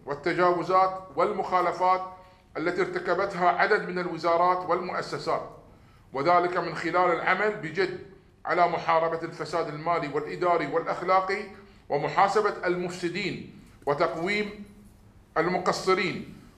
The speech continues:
واسترداد مئات الملايين من الدنانير المهدرة إلى ميزانية الدولة من أجل سد العجز وتطوير الخدمات والحفاظ على مكتسبات الوطن والمواطنين. أيها الأخوة والأخوات،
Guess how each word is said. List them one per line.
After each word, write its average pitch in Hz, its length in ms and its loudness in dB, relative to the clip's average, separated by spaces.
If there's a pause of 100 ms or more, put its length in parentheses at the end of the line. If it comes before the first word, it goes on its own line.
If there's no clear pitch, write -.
واسترداد 180 840 4
مئات 196 400 0
الملايين 185 520 0
من 180 100 -2
الدنانير 180 640 0
المهدرة 165 540 0
إلى 165 280 0
ميزانية 165 440 -2
الدولة 185 640 0 (460)
من 160 180 -6
أجل 180 220 2
سد 185 240 -2
العجز 180 540 4
وتطوير 170 420 2
الخدمات 165 640 2
والحفاظ 160 480 2
على 151 220 2
مكتسبات 151 640 -4
الوطن 143 440 -2
والمواطنين. 123 720 -8 (1600)
أيها 185 220 4
الأخوة 196 280 2
والأخوات، 170 640 4